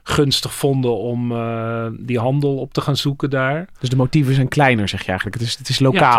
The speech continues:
Speaker 1: het is veel
Speaker 2: Het
Speaker 1: kleinschaliger, want de Leif Erikson, die gaat er met, die gaat er weliswaar met vijfentwintig schepen naar Groenland, maar raakt er al elf onderweg kwijt natuurlijk. En
Speaker 2: Ja.
Speaker 1: het, het, het is ook niet...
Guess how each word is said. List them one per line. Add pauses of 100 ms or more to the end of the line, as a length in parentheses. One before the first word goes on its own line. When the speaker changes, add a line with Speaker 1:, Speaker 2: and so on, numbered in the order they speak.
Speaker 1:
het
is
veel
Speaker 2:
Het
Speaker 1:
kleinschaliger,
want
de
Leif
Erikson,
die
gaat
er
met,
die
gaat
er
weliswaar
met
vijfentwintig
schepen (420)
naar
Groenland,
maar
raakt
er
al
elf
onderweg
kwijt
natuurlijk.
En
Speaker 2:
Ja.
Speaker 1:
het,
het,
het
is
ook
niet...